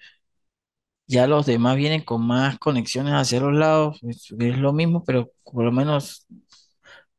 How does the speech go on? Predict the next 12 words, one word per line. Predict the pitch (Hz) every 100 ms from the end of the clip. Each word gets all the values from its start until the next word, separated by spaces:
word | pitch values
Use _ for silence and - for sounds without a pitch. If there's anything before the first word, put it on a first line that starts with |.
| _ -
de | 117
cuatro | - 165 208
sería | 180 143 139
dos | 143 147
veces | 147 147 147
hacer | 131 - 117
esto | 131 - 135
mismo | 147 135
que | 117
está | - 104
aquí. | - 165 113 _ _ _ _ _ _ _ _ _ _ _ _ _ _ _ - _ _ _ _
Entonces, | - 113 -